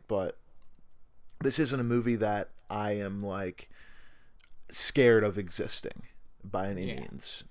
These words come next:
Speaker 1: Um, this is, this is another movie.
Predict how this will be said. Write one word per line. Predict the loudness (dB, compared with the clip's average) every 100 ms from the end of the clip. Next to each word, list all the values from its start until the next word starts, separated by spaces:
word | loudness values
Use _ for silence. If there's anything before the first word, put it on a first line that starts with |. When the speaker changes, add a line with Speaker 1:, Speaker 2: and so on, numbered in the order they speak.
| -6
Speaker 1:
Um, | -4 -2 -4 -4 -8 -4
this | -2 0 2
is, | 4 4 4 2 0 -4 -8 -12 -14 -14 -18 -10
this | -8 -4
is | 0
another | 2 4 4
movie. | 4 2 2 -2